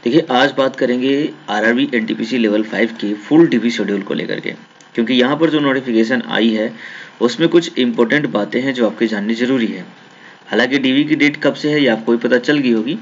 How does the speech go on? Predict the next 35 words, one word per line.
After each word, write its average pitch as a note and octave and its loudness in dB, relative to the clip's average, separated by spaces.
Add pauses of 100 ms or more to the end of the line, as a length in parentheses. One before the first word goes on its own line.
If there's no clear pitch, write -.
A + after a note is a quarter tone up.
(140)
लेकिन C#3 0
उसमें F3 -4
एक D#3+ 0
चीज़ E3 0
और D3+ 0
भी D#3+ 4
मेंशन B2 -2
थी D#3+ -2
जो C#3 -4
आपको C3 -6
जानना A2+ -2
जरूरी A2+ -2
था। - -12 (600)
वो A2+ 2
ये D#3 8
था F#3 0
कि F#3 -2
वो F3 6
बच्चे D3+ 0
जो D3+ 0
level C3 4
सिक्स C#3+ -2
में C#3+ 0
medical A#2 0
छोड़ C#3 0
दिए G#2 -2
थे, F#2 -10 (440)
क्योंकि B2+ -2
पहले B2 0
जब D3+ 2
बात A2+ 2
हो C3+ 2
रही C3 4
थी, - -6 (460)
जब, A2+ 2